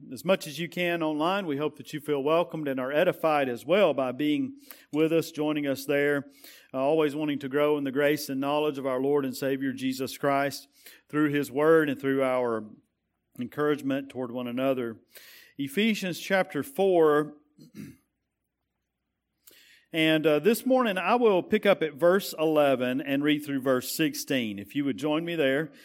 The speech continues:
Ephesians four, verse eleven. I'll start reading, uh, I'll start reading there for us. This is the word of the Lord. "And he himself gave some to be apostles, some prophets, some evangelists, and some pastors and teachers,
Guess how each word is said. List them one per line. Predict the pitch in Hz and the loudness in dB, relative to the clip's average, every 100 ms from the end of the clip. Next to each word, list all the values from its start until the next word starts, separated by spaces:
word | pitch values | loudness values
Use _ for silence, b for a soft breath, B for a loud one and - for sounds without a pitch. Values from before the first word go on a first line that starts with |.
| B 135 | B -6
Ephesians | 135 151 170 170 190 175 | -2 0 0 0 -4 -6
four, | - 175 165 160 160 | -4 2 4 4 4
verse | 143 170 185 - | 2 2 2 -2
eleven. | 180 147 143 143 | 0 2 0 -2
I'll | 143 165 | -2 -2
start | - 165 156 | -2 -2 -2
reading, | 135 151 143 139 135 - b b b - | -2 -4 -2 -4 -8 -12 b b b -14
uh, | 120 113 123 | -10 -10 -10
I'll | 120 | -12
start | - 131 | -6 -4
reading | 120 120 113 | -4 -6 -6
there | 107 104 | -10 -12
for | - 92 | -10 -12
us. | 92 | -10
This | - 127 127 | -8 -8 -10
is | 117 | -10
the | 123 | -4
word | 120 113 | -2 -2
of | 104 | -6
the | |
Lord. | 101 104 95 92 98 _ _ b b b b b b b | -8 -8 -8 -10 -16 _ _ b b b b b b b
"And | 170 170 | -2 0
he | 170 262 | 6 8
himself | 294 277 220 202 | 8 8 6 6
gave | - 190 175 | 4 0 2
some | - 196 180 | 0 0 -2
to | 151 | 0
be | 147 | 2
apostles, | 135 156 175 214 - 240 233 - - b b b b | 2 4 4 4 2 0 0 -4 -12 b b b b
some | - 185 170 156 | 0 2 2 -2
prophets, | - 170 202 202 240 233 - - - - | 2 4 4 4 2 2 -2 -8 -6 -2
some | 180 165 | 0 0
evangelists, | 135 139 160 208 233 233 226 214 - | 0 2 2 0 0 2 2 0 -8
and | 165 165 | -8 -6
some | - 180 175 | -2 -2 -2
pastors | 165 180 185 - 175 | 2 2 0 -6 -6
and | 165 151 | -6 -2
teachers, | 160 135 104 92 - | -2 -4 -12 -14 -16